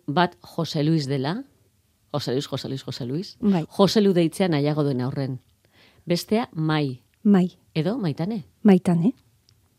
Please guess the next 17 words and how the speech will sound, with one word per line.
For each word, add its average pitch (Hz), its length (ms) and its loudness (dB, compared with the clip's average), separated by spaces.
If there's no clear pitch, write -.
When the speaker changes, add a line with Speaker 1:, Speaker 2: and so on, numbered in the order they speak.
Speaker 2:
Maitasuna. 190 560 2
Bai. 202 160 0
<laughs> 240 680 2
Speaker 1:
Balda 170 280 4
oraindik. 175 500 2
Speaker 2:
<laughs> 330 100 -2
Bueno, 233 380 8
ba, 190 480 0
begira, 196 420 4
e, - 100 2
bikote 208 840 6
banandu 202 480 6
berria 202 480 4
da, 226 140 2
eta 190 540 -2
toto 247 400 6
da, 262 220 2